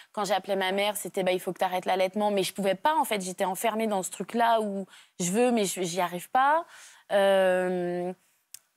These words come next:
plusieurs, enfin, une fois, euh, je suis allée au boulot de ma maman et, euh, je lui ai laissé la poussette. J'étais en larmes, mais je me suis, euh,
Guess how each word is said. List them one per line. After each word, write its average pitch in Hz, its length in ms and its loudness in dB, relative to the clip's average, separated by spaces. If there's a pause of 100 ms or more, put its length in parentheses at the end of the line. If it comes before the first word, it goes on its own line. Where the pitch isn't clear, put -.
(600)
plusieurs, 220 340 2
enfin, 185 440 -2
une 226 160 4
fois, 247 420 4
euh, 190 160 4
je 185 100 2
suis - 100 -4
allée 196 120 0
au 202 60 0
boulot 220 220 0
de 226 60 0
ma 214 120 0
maman 196 320 0 (360)
et, 190 220 -2
euh, 170 400 2
je 165 160 -8
lui 180 100 0
ai - 20 2
laissé 208 260 -2
la 220 100 2
poussette. 214 440 -2
J'étais 185 240 -6
en 180 120 0
larmes, 233 360 0
mais 196 140 -2
je 180 80 -6
me 185 60 -4
suis, 226 380 -2
euh, 170 180 0